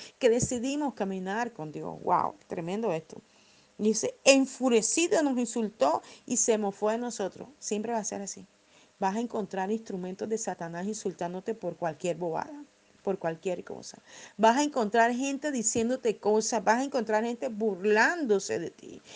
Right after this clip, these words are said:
y diciéndote, "Uy, tú en la iglesia, ay, no, mira que esto", y tú con tu actitud y tu manera de ser, tú crees que Dios te va a perdonar, y tú crees que tú vas a ser útil allí, tú crees que vas a poder hacer esto o aquello.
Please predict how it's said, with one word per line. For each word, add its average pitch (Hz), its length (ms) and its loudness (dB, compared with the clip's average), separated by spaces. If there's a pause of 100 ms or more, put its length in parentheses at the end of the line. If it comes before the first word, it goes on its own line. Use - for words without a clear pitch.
(140)
y 220 60 -4
diciéndote, 226 580 -2
"Uy, 349 240 0
tú 240 160 0
en 262 120 2
la 359 60 -2
iglesia, 247 680 0
ay, 311 180 0
no, 233 240 0
mira 233 320 -2
que 262 140 0
esto", 254 160 -2
y 220 60 -2
tú 294 320 -2
con 214 280 -2
tu 208 160 0
actitud 214 640 -2
y 262 80 0
tu 220 140 -2
manera 208 340 -2
de 220 80 -4
ser, - 340 -4 (280)
tú 226 120 -6
crees 254 220 2
que 262 120 -2
Dios 247 180 0
te 247 100 -4
va 226 100 2
a 233 80 -2
perdonar, 208 600 -2
y 233 40 -4
tú 196 140 -8
crees 226 180 -4
que 226 120 -6
tú 226 160 0
vas 233 100 2
a 226 60 -2
ser 196 200 -4
útil 226 340 -2
allí, 170 340 -4
tú 220 160 -8
crees 220 180 0
que 226 80 -6
vas 220 120 0
a 226 60 -8
poder 190 220 -2
hacer 196 260 -4
esto 220 300 -6 (320)
o 185 120 2
aquello. 185 600 0